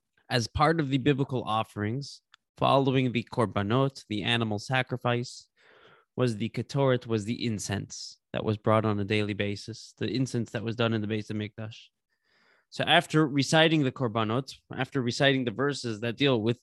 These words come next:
the daily tamid offering that we spoke about last week, we read about the incense. The Zohar, one of the earliest works of Kabbalah,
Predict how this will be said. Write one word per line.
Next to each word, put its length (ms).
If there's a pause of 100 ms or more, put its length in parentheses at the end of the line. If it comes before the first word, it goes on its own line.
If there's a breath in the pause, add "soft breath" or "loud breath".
the 280 (560 soft breath)
daily 560 (560)
tamid 400
offering 580
that 100
we 80
spoke 260
about 240
last 320
week, 280 (1600 loud breath)
we 60
read 160
about 240
the 60
incense. 600 (2000 soft breath)
The 220
Zohar, 580
one 120
of 80
the 60
earliest 500
works 240
of 120
Kabbalah, 640